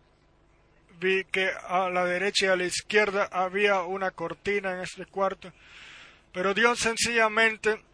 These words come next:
lo guió así. Todavía no era mi tiempo, y si yo entonces pienso también en eso,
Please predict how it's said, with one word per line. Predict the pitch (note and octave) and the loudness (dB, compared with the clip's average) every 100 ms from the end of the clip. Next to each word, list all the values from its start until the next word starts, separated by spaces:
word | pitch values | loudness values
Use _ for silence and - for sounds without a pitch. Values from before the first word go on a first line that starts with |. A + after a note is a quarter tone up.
| _ - | _ -6
lo | G3 G3+ | -4 -2
guió | G#3+ G#3+ A3+ | 0 4 4
así. | A3 G#3+ A3 - _ - | 2 -4 -8 -14 _ -6
Todavía | G3+ F#3+ A#3 A3+ | 0 4 4 4
no | G#3+ G#3+ | 4 4
era | G#3 | 4
mi | F#3+ | 2
tiempo, | - G#3+ A3 G#3+ A3 G#3+ _ - - - _ _ - | 4 4 4 0 -4 -4 _ -20 -20 -20 _ _ 4
y | G#3+ G#3+ G#3 - - _ _ - | 6 6 2 -14 -20 _ _ -4
si | G3 F3 | -2 2
yo | G#3+ G#3+ | 4 4
entonces | G3+ A3+ A3 G#3+ G3+ | 2 2 2 0 0
pienso | G#3+ A#3 A#3+ G#3 F#3+ | 4 4 2 -6 -6
también | G#3 G3+ G3+ _ _ G3+ G#3+ G#3 | -8 -8 -10 _ _ 2 2 2
en | G3+ | -4
eso, | G#3+ - | -6 -8